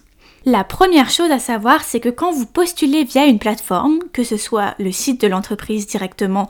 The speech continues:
ou un moteur de recherche d'emploi comme on en parlait dans notre dernier podcast, une machine va scanner votre C V à la recherche de certains mots-clés. Cela veut dire deux choses pour vous. Tout ce qui est image ne passera pas et tout ce qui est mots-clés liés à l'offre est hyper important à inclure dans votre C V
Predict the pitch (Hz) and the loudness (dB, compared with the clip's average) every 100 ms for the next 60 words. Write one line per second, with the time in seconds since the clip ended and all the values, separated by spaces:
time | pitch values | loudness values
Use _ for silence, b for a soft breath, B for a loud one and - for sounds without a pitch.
0 | - 370 359 - 196 190 185 185 185 185 | 2 4 4 0 -4 -4 -2 -2 -2 -4
1 | 185 208 202 208 180 190 220 233 202 175 | -4 -4 -4 -6 -6 -2 -2 0 -2 -2
2 | 165 160 214 214 208 170 170 - 190 170 | -6 -2 0 2 0 -2 -4 -6 -4 4
3 | 262 277 277 185 - 202 339 - - 240 | 6 6 4 -2 -2 -2 -2 -6 -4 4
4 | 240 233 311 - - 254 233 202 269 - | 6 6 4 2 0 4 4 4 0 0
5 | 320 262 240 - - 196 - 196 294 277 | 4 4 2 -4 -6 -6 -6 0 2 4
6 | 202 190 190 262 247 214 196 214 - 262 | 2 -2 -2 -2 -2 -6 -8 -4 2 2
7 | 214 - - _ _ - 330 311 302 294 | 2 -4 -16 _ _ -2 2 2 2 2
8 | 311 262 208 330 311 - 254 - 180 185 | 0 0 2 2 2 0 -2 -2 -6 -6
9 | - - - 381 - - 320 285 - 294 | -10 -6 6 6 6 0 0 0 0 4
10 | 339 254 240 262 - - 233 240 254 - | 6 6 6 2 -2 0 -2 0 -2 0
11 | 254 247 247 269 - 240 220 294 294 - | -2 0 0 -2 -2 -6 -2 -2 -2 -4
12 | 226 214 214 269 330 269 240 202 233 349 | -2 2 4 4 4 0 2 2 4 4
13 | 330 233 196 262 - - 214 240 - 285 | 6 4 4 2 0 -4 -4 -4 -4 -4
14 | 285 311 294 240 208 - 285 269 196 202 | 0 0 2 0 -2 0 4 4 2 -2
15 | 269 254 190 180 - 190 - 254 233 294 | -2 0 0 -2 -6 -8 -2 -2 0 -4